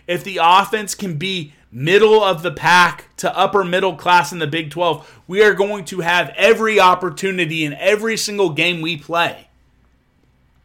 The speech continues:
And we're gonna have a shot at going to Arlington. So I, I really hope we start to s-, step it up. I'm not panicking yet, but the concern is a three out of ten.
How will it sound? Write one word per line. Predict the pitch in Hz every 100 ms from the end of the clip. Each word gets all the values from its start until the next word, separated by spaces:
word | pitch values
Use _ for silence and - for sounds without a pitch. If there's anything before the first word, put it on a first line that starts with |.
| _ _ _ _ _ _ - _ -
And | 170
we're | 160
gonna | 202
have | 180 185
a | 160
shot | 175 170 156
at |
going | 135 151 143
to |
Arlington. | 113 135 147 - - - _ _ _ _ _ _ _ _ _ _ _ _ _ _ _ _ _ _ _ _ _ _ _ _
So | - 180
I, | 170 170
I | 147
really | 170 143 196 226 208
hope | 180 196
we | 185
start | 175 180 -
to |
s-, | 147 - -
step | - - 170 156
it | 139
up. | 113
I'm | 143 175 170
not | 175 196 208 208 _
panicking | - 185 190 185 170 180 160
yet, | 165 180 175
but | 156 175 - - -
the | 156
concern | 147 185 147 190 208 220
is | 208 180
a | 165 147
three | - 160 160
out | 147
of | 143
ten. | 165 135